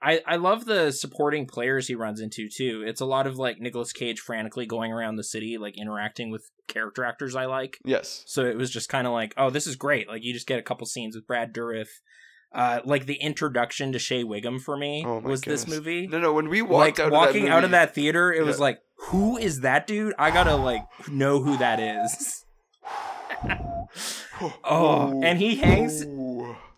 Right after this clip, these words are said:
Speaker 1: he hangs
Speaker 2: Ooh.
Speaker 1: such a great hat on that scene. Like, he leaves the hotel room in this, like, fluster or whatever, where he's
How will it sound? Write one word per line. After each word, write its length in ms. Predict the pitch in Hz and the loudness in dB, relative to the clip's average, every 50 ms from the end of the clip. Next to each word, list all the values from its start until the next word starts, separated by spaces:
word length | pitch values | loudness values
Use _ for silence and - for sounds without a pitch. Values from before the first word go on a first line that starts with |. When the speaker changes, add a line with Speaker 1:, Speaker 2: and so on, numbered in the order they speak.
| _ _ _ _ _ _ _ _ _ _ _ _ _ _ _ _ _ _ _ _ _ _ _ _ _ _ - _ _ - - | _ _ _ _ _ _ _ _ _ _ _ _ _ _ _ _ _ _ _ _ _ _ _ _ _ _ -20 _ _ 2 4
Speaker 1:
he 340 | - - 185 170 - 330 - | 6 8 8 8 8 8 6
hangs 300 | - 185 185 190 - - | 6 4 4 2 2 2
Speaker 2:
Ooh. 40 | - | 0
Speaker 1:
such 180 | 226 202 - 233 | 0 0 -2 -2
a 40 | |
great 420 | 254 202 - 151 156 165 196 - 165 | -6 -4 -2 -2 0 0 0 0 -2
hat 420 | - - 196 - 139 147 156 160 - | -8 -2 2 4 6 6 6 4 4
on 160 | 156 156 160 160 | 2 0 2 4
that 240 | 160 156 165 156 | 4 2 2 2
scene. 460 | - - - 160 156 165 180 190 208 196 | -2 -6 -6 -4 -4 -2 -2 -2 -2 0
Like, 200 | 170 156 151 - | 0 0 0 0
he 140 | - 180 | -2 -2
leaves 480 | 165 151 151 151 156 170 180 190 190 196 | 0 0 0 0 0 0 -2 -2 -4 -4
the 140 | 214 202 185 | -2 0 2
hotel 340 | 175 170 156 156 165 147 147 | 4 2 2 2 2 2 4
room 280 | 147 151 151 147 143 143 | 4 2 0 0 -2 -2
in 80 | 143 143 | -2 -2
this, 200 | 139 135 135 - | -2 -2 -2 -2
like, 220 | 143 135 127 123 | 0 0 -2 -2
fluster 640 | - - - 127 117 120 123 - - - 139 131 | -6 -12 -10 -6 -4 -4 -4 -4 -4 -4 -4 -2
or 80 | 127 131 | 0 0
whatever, 400 | 131 131 127 131 127 135 139 135 | 0 0 0 0 0 0 0 0
where 120 | 127 127 | 0 0
he's 100 | 120 135 | 0 0